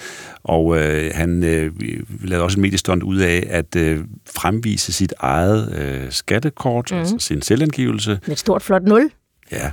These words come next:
Speaker 1: en trækprocent på nul, på trods af, at han som skatterådgiver for Simon Spies og mange andre jo selvfølgelig tjente en masse penge. Men han var altså smart, var der nogen, der mente.
Speaker 2: Senere kom det til at ikke at være så smart, kan man så sige, ikke?
Speaker 1: Ja,
Speaker 2: Men, øh,
Speaker 1: det, det ramte ham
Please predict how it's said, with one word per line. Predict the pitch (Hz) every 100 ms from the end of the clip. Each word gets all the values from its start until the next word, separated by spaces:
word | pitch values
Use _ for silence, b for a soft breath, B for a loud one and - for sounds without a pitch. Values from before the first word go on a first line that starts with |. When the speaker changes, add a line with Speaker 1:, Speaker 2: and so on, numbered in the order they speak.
| -
Speaker 1:
en | 82
trækprocent | - 90 - - 90 95
på | -
nul, | 87 82 87 -
på | - 92
trods | - 139 143 120
af, | 95 82
at |
han | 78 80 71
som | - 80 73
skatterådgiver | - 85 90 87 - 87 82
for | -
Simon | - 80
Spies | - - 85
og |
mange | 80 78 82
andre | 73 76 82 B B B B -
jo | 92
selvfølgelig | 98 - 104 120
tjente | - 85 80 95
en | 82
masse | 71 69 95
penge. | 71 67 71
Men | 82
han | 92 131
var | 143
altså | 117 104 113 101 B B B B -
smart, | - 127 135 - - - 120 -
var | 95
der | 85
nogen, | 78 76
der | 82
mente. | 71 62 - - _ _ _ - - 240
Speaker 2:
Senere | 208 247 247 262 247 208
kom | 208
det | 190
til | - 196
at | 185 175
ikke | - 180 190 165
at |
være | 147 143 147
så | 151
smart, | - 139 -
kan | 151
man | 143
så | 160
sige, | - 156 175
ikke? | 240
Speaker 1:
Ja, |
Speaker 2:
Men, | 214 190
øh, | 170
Speaker 1:
det, | 107 95
det | 95
ramte | 90 95
ham | 98 90